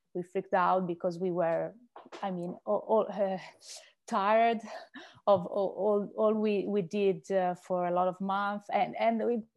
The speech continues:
was Marco, actually, the, the music conductor that at that moment was posi-, positive and kept the orchestra, the orchestra together in, you know, just saying simple stuff like, "Mm, stay focused,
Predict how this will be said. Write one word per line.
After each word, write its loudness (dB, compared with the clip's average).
was 2
Marco, 0
actually, 0
the, 0
the -2
music -6
conductor -4
that -2
at 0
that 0
moment -2
was -2
posi-, 0
positive -2
and -2
kept 0
the 2
orchestra, -2
the -2
orchestra -4
together -2
in, -6
you -4
know, 2
just -2
saying 2
simple -2
stuff 0
like, 2
"Mm, -10
stay 0
focused, 2